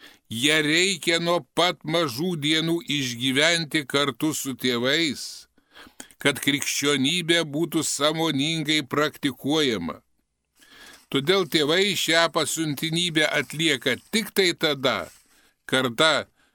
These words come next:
kartu su vaikais meldžiasi,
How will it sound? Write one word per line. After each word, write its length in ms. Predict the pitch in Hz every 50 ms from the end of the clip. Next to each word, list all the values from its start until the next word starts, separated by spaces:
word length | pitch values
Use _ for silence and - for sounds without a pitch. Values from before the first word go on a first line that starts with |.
| _ _ _ _ _ _ -
kartu 540 | - 139 147 143 139 - - - - 202 214
su 300 | 180 - - - 143 143 143
vaikais 680 | 143 143 139 131 - - 147 143 131 113 98 - -
meldžiasi, 1000 | 78 87 95 104 127 147 165 175 175 165 147 160 165 214 - - - 151 143